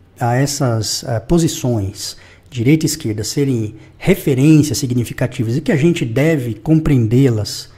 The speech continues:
e porque isso ajuda a entender a dinâmica social, aí, aí eu concordo, né?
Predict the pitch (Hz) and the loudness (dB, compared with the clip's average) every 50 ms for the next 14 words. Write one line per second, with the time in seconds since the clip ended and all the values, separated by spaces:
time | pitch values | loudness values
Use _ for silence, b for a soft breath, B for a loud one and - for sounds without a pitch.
0 | b b b b b b b - 147 - - - - - 135 127 135 127 - 127 | b b b b b b b -14 -8 -4 -2 -2 0 2 2 2 2 2 0 0
1 | 104 135 139 131 139 131 135 147 131 120 113 139 139 120 117 120 123 139 160 160 | 2 2 2 4 2 2 2 2 2 2 2 2 0 0 0 0 2 4 4 4
2 | 147 143 123 - 127 113 - - 147 190 196 165 165 104 117 - 247 - 151 147 | 2 0 -2 -2 -4 -4 -2 -2 -2 0 0 0 2 2 2 2 2 2 2 2
3 | 156 185 214 226 - 277 277 - - 139 127 113 101 101 101 117 151 | 4 2 2 2 0 -2 -2 0 2 2 2 2 0 0 0 0 0